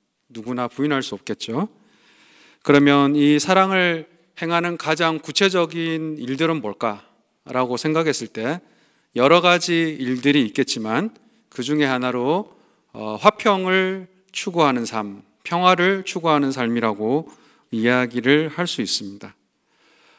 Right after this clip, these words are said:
어, 그렇죠. 이 평화라는 단어가 우리가 보기에는 굉장히,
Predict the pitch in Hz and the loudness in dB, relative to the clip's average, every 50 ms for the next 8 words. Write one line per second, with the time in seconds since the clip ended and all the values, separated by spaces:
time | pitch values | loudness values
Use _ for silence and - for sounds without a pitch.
0 | _ _ _ _ _ _ _ _ _ _ - - 117 120 123 123 120 120 117 117 | _ _ _ _ _ _ _ _ _ _ -8 -4 -2 0 0 2 0 0 0 -2
1 | 113 113 107 - - - 185 185 - - - 165 135 110 104 - 160 160 165 160 | -4 -6 -10 -10 -2 0 0 0 0 0 -2 0 -2 -2 -4 -6 -4 -2 0 2
2 | 156 151 147 156 - - 233 226 226 226 233 226 220 202 196 185 170 151 127 127 | 2 0 -2 -4 -4 -2 2 6 6 6 6 6 2 2 0 -2 -2 -2 -2 0
3 | 131 139 139 139 139 139 - 147 151 151 151 135 123 139 160 170 165 165 160 156 | -2 -2 -2 -2 -2 0 2 2 4 4 2 0 -2 -2 -4 0 2 2 2 2
4 | 151 - 165 165 156 160 147 147 143 131 - 143 143 151 143 147 139 135 135 139 | 2 0 -2 -4 -2 0 0 0 0 -2 -2 -2 -2 0 -2 -2 -2 0 -2 -2
5 | 151 156 160 165 | -2 -2 -4 -6